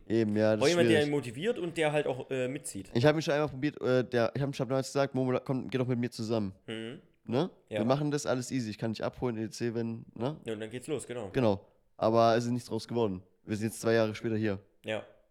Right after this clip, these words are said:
Speaker 1: Also muss man gucken, ob der Momo mal mit durchzieht. Wär aber geil.
Speaker 2: Ja. Okay, ne, dann mu-, ich muss kurz gucken, weil ich hab bis Mittwoch bin ich weg, wenn das alles klappt. Dann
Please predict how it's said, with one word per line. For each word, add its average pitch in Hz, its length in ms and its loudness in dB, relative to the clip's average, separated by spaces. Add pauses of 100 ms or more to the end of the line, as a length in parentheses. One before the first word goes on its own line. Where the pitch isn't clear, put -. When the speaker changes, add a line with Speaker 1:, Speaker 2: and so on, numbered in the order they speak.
(140)
Speaker 1:
Also 110 600 2 (400)
muss 123 200 2
man 123 100 4
gucken, 117 200 0
ob - 120 -4
der 110 80 -4
Momo 110 200 2
mal 107 120 2
mit 104 140 -2
durchzieht. 107 460 -4
Wär 117 120 6
aber 151 140 6
geil. 127 260 4 (220)
Speaker 2:
Ja. 110 180 -4 (400)
Okay, 202 240 -6
ne, 147 160 -8
dann 139 160 -12
mu-, 156 80 -16
ich - 120 -20
muss 147 120 -14
kurz 143 140 -20
gucken, 170 180 -12
weil 123 100 -12
ich 113 80 -14
hab 117 60 -18
bis - 160 -16
Mittwoch 127 360 -18
bin 120 120 -14
ich 98 160 -18 (100)
weg, 127 340 -16
wenn 151 100 -20
das 147 140 -18
alles 139 200 -20
klappt. - 320 -18 (460)
Dann 120 640 -10